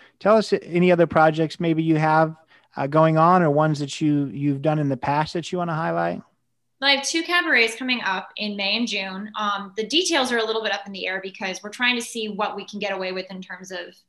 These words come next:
Speaker 2: public gathering. It wouldn't be in a theater or anything, but we would like to be able to expand it to include some component of live with an audience. So that's kind of something that's in flux, but I'm really excited. There are two shows that are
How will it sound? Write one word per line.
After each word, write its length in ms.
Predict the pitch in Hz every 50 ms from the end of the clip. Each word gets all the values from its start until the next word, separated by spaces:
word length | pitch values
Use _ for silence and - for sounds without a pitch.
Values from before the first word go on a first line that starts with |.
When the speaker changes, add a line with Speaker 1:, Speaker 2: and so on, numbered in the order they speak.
| _ _ _ _ _ _ _ _ _
Speaker 2:
public 420 | - - 220 208 214 208 208 - -
gathering. 800 | 214 202 190 185 185 185 185 185 175 170 165 - 208 214 214 _ _ _ _ _ _ -
It 100 | - 247
wouldn't 360 | 247 294 302 285 269 240 208
be 520 | 226 240 226 220 214 208 202 196 - - _ -
in 100 | 208 196
a 80 | 185
theater 340 | 190 _ 220 208 196 190 185
or 140 | 175 180 185
anything, 520 | 170 131 147 196 - - 139 170 196 190 _
but 340 | - 202 190 185 180 180 -
we 100 | 220 226
would 120 | 220 226
like 220 | 226 247 262 262 -
to 80 | 262
be 100 | 226 226
able 160 | 220 208 214
to 140 | 208 - 214
expand 300 | 190 - - - 202 196
it 80 | 196 190
to 100 | - 185
include 340 | 196 190 - 214 202 196 -
some 240 | - 226 220 220
component 480 | 214 226 220 - 214 202 190 185 180 -
of 140 | 196 180 185
live 440 | 190 180 180 147 - 120 123 - - _ _ _ _ _ _ _ _ _
with 200 | 185 214 214 214
an 100 | - 196
audience. 520 | 180 160 147 - 73 69 - - - - -
So 540 | - - - 233 226 226 220 220 214 214 - - - - _ -
that's 260 | 226 254 - - -
kind 160 | 277 269 247
of 60 | 233
something 240 | - 233 220 220 220
that's 180 | 214 208 208 226
in 140 | 214 214
flux, 260 | 214 196 - - - -
but 80 | 214 214
I'm 140 | 214 214
really 180 | 208 214 220 214
excited. 340 | 214 214 214 196 185 185 180
There 100 | 196 196
are 20 |
two 260 | 190 - 254 240 247
shows 400 | 254 247 220 202 196 190 190 190
that 100 | 190 190 190
are 180 | 185 180 180